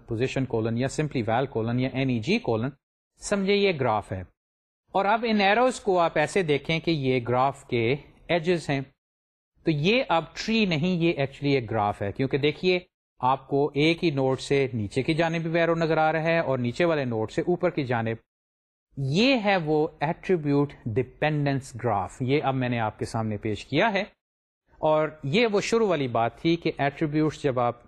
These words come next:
اس طرح کرتے ہیں ایٹریبیوٹ گرامرز والا معاملہ، تو جب آپ ایٹریبیوٹس پارس ٹری میں let's say کمپیوٹ کر کے رکھتے ہیں تو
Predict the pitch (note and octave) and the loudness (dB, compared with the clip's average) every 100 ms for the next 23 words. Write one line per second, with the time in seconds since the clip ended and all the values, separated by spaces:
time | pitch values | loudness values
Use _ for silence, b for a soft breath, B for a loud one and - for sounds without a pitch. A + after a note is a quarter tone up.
0 | - - - C3 - B2 - A3+ G3 D3+ | -12 -10 -4 -4 -2 -4 0 0 2 2
1 | B2+ - B2+ A#2+ G2+ A#2+ B2 C3+ - A#2+ | 0 -2 -2 -2 -2 -2 0 -2 -2 -2
2 | G#2+ A2+ D#3+ G3 A#2+ - _ _ _ _ | -2 -2 0 0 0 -4 _ _ _ _
3 | _ - D#3+ A2 F3+ A#3 A3 E3+ D#3 - | _ 0 0 2 0 0 0 0 0 0
4 | E3+ E3+ E3+ E3+ - - - - - C3 | 2 2 2 0 -6 -14 -20 -8 0 0
5 | C3 - D3+ E3 E3 C3 A#2+ - C3 C3 | 0 -2 0 2 2 0 0 -2 -2 -2
6 | A2+ D3 D3 C3 A#2 C3+ B2+ A#2 - G2+ | -2 0 0 -2 -2 -2 -2 -4 -6 -8
7 | - G#3+ A#3+ G3 E3+ - _ _ _ _ | -2 0 2 2 -2 -6 _ _ _ _
8 | _ | _